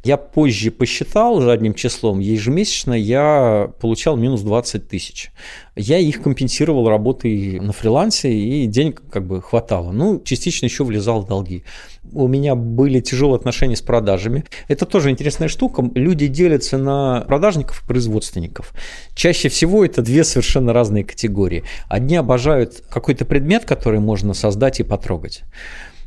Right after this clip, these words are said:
А другие, как сказал один неглупый человек, считают собственным личным оскорблением доллар, проплывающий мимо него. То есть это разного типа люди. И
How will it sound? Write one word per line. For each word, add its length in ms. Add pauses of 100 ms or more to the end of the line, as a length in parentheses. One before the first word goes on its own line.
(300)
А 140
другие, 380
как 400
сказал 580
один 420
неглупый 380
человек, 540
считают 680
собственным 460
личным 340
оскорблением 680
доллар, 320
проплывающий 720
мимо 220
него. 380 (520)
То 60
есть 240
это 640
разного 540
типа 260
люди. 440 (360)
И 140